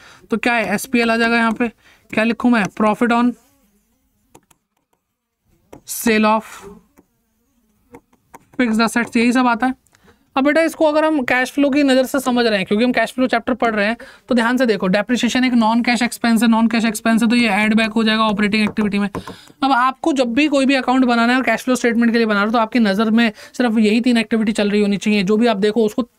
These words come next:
इन तीन activity में कहीं ना कहीं रखो, आपके लिए chapter आसान हो जाएगा। ठीक है, हमेशा एक चीज़ ध्यान रखो, कोई भी अकाउंट का बैलेंस है उसको हम यूज़ नहीं करते हैं,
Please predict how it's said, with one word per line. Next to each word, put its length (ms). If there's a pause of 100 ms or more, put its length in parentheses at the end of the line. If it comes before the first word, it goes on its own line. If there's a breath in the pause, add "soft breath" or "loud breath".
(340 loud breath)
इन 140
तीन 220
activity 380
में 80
कहीं 160
ना 100
कहीं 140
रखो, 240
आपके 280
लिए 140
chapter 260
आसान 240
हो 60
जाएगा। 340 (440 loud breath)
ठीक 120
है, 120
हमेशा 320
एक 100
चीज़ 180
ध्यान 180
रखो, 160
कोई 220
भी 120
अकाउंट 260
का 80
बैलेंस 300
है 40
उसको 280
हम 140
यूज़ 240
नहीं 180
करते 240
हैं, 160